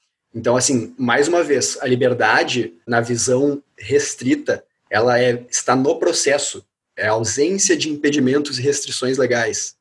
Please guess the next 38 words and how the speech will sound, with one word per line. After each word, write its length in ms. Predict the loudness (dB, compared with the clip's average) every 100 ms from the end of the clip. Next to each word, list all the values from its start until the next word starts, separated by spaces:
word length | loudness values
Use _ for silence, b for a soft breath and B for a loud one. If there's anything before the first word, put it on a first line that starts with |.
| _ _ _ _ -12
Enquanto 340 | -2 -2 -2
que 120 | -2
na 180 | 0 2
outra 380 | 2 2 2 0
visão, 240 | -2 -4
na 80 | -4
visão 280 | -6 -8 -4
irrestrita, 840 | -2 0 0 -2 -2 -4 -4 -10 -10 _ _ _
ela 160 | -2 0
deve 220 | 2 0
estar 300 | 0 0 2
no 200 | 2 2
resultado, 920 | 0 0 -2 -2 -4 0 0 0 -8 -12 -4
é 60 |
a 60 | -2
capacidade 920 | -2 -2 -2 -2 0 0 2 0 -2
pra 140 | 0
atingir 340 | 0 -2 -2 -4
objetivos. 600 | -4 -4 -4 -4 -6 -14 _ _ _ -6
Então, 160 | -2
a 20 |
gente 180 | 0 0
vê 100 | 0
como 180 | 0 0
é 40 |
coerente, 640 | 2 2 2 2 0 -2 -2
né, 140 | -2
com 200 | -2 -2
a, 200 | -2 -4
com 180 | -6 -6
aquelas 280 | 0 0 -2
visões 340 | -2 0 0
iniciais, 580 | 0 0 2 2 2 0
né, 120 | -2
sobre 200 | -2 -2
a 60 | -2
natureza 280 | -4 -2
humana, 460 | -2 0 0 -2 -4